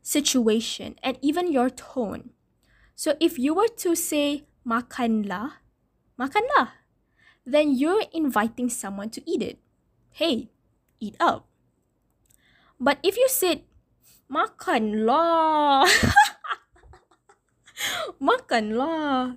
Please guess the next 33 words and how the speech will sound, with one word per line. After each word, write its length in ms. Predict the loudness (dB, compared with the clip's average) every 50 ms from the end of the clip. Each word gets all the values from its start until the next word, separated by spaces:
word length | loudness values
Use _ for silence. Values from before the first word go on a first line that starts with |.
| -10
you 160 | _ -6 -4 -4
know, 160 | -2 -2 -2
like, 160 | -2 -4 -4 _ -4
all 320 | 0 2 2 2 2 2
with, 80 | 0 0
like, 160 | -2 -2 -2
a 80 | 0
little 240 | 0 2 2 0 0
tinge 400 | -4 -8 -8 -2 0 0 0 0 -2 -6
of 160 | -6 -6 -8 -4 -2
ague, 240 | -2 0 2 4
<laughs> 160 | 4 6 8 6 6 6 4 0 -4 -4 -10 -20 -20 _ _ -20 -20 -20 _ _ _ _ _ _ -20 -20 -20 -20 -20 -18 -14 -6
then 440 | -2 0 2 2 2 0 -2 -4 -8 _ _ _ _ _ -4
you 160 | -2 -2 2
desperately 640 | 2 2 2 2 -2 -6 -6 -6 -4 -4 -2 -2
want 340 | -2 -2 -2 -2 -4 -6 -8
someone 580 | -8 -8 -6 -6 -4 -4 -6 -6 -8 -10 -12 -12 -14 -16 -16
to 100 | -16 -14 -14
eat 240 | -16 -18 -16 -14 -12
something. 640 | -8 -6 -6 -6 -6 -8 _ -18 -18 -18 -18 -20 -20 _ _ _ _ _ _ _ _ _ _ _ _ _ _ _ _ _ _ _ _ _ _
And 300 | -2 -2 -2 -2 -4 -8 -12 -20 -20 _ _ _ _ _ -6
"Lah," 460 | 0 2 4 6 6 6 4 2 -2 -8 -16 _ _ _ _ _ _ _ _ _ _ _ _ _ _ _ _ _ _ _ _ _ _ _ _ _ _ -4
can 160 | -2 -2 2
also 320 | 2 2 2 2 0 -6
come 240 | -4 -2 -2 -2 -2 -4 -4
off 280 | -2 -2 -4 -4 -8 _
as 240 | -10 -10 -8 -10 -10 -14 _
forceful 720 | -20 -8 -4 -2 0 0 0 -2 -6 -6 -8 -8 -8 -10 -14 _ _ -10 -10
if 100 | -6 -4
you 80 | -2
say 300 | -2 0 0 2 2 2
it 100 | 0 0
like, 300 | -2 -4 -4 -6 -8 -12